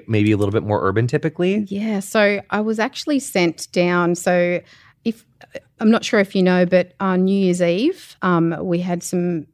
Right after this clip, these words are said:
Speaker 2: really catastrophic fire events down in the south of, um, New South Wales. And, um, there was huge fires that came through very, very quickly, and there was very little notice given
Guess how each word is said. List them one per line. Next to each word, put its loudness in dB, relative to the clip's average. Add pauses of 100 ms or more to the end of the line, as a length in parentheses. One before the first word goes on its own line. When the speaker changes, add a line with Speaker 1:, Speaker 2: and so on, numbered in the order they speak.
(120)
Speaker 2:
really 0
catastrophic -4
fire -4
events -4
down 0
in -2
the -6
south -6 (380)
of, 0 (100)
um, -2
New 0
South -6
Wales. -4 (520)
And, 0 (100)
um, -4 (120)
there 2
was -2 (560)
huge 2
fires -2
that -6
came 0
through -4
very, 2
very 0
quickly, -4
and 0
there -4
was -4
very 0
little -4
notice -4
given -2